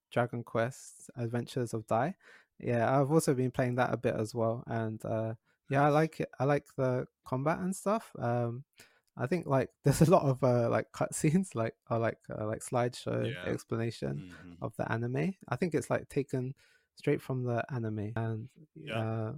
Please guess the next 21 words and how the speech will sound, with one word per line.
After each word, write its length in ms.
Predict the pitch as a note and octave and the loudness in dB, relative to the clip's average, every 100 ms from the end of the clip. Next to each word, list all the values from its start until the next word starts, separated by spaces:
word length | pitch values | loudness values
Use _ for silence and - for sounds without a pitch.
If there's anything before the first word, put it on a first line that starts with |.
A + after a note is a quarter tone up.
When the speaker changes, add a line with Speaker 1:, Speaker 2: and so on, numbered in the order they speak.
| F#3 - | -10 -4
Speaker 1:
yeah, 360 | A#2+ A2+ A2 - | 0 0 -2 -4
and, 400 | A#2 A2+ A2+ A#2 - | -2 -2 -2 -6 -2
uh, 40 | |
yeah, 220 | B2 A#2 A#2+ | 0 4 4
I 40 | |
wish 260 | C#3 D#3+ - | 6 4 4
they 180 | C3 | 2
didn't 160 | C3+ A#2 | 4 2
have 200 | C3 A#2 | 0 -2
so 200 | - A#2+ | -2 0
many 220 | A#2 A#2+ | 0 0
of 160 | A2 A2 | -2 2
those 560 | A2+ A#2 C#3 D#3 - _ _ - | 2 4 2 -2 -10 _ _ -8
in 160 | A#2 | -6
the 80 | A2+ | -4
game. 300 | A2 A2+ D#3 _ - _ _ - | -2 -2 -4 _ -20 _ _ -6
Uh, 200 | A2 A2 | -4 -2
maybe 340 | A2 B2+ A#2+ A2 | 0 0 0 0
they 160 | A2 | 0
could, 180 | G#2+ A2+ | -2 -6
like, 240 | G#2 G#2 | -4 -4